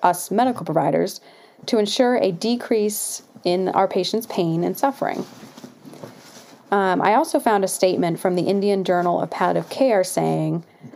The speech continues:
that on average, one out of three patients is not receiving an appropriate pain medication regimen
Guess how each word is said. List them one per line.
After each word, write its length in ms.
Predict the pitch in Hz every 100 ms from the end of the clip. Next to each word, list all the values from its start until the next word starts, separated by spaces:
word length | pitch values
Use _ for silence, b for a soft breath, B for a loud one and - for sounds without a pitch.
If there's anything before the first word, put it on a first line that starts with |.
| B
that 140 | - 202
on 160 | 196 -
average, 480 | 240 277 196 175 190
one 220 | 202 262
out 160 | 240
of 100 | 220
three 360 | 214 - 208 240
patients 640 | 247 214 226 - 165 160
is 180 | - 170
not 220 | 175 180
receiving 520 | 202 - 185 175 165 165
an 60 |
appropriate 720 | 170 - - 175 180 180 175
pain 300 | - 202 214
medication 560 | 185 170 165 170 165 170
regimen 600 | 180 247 185 - 160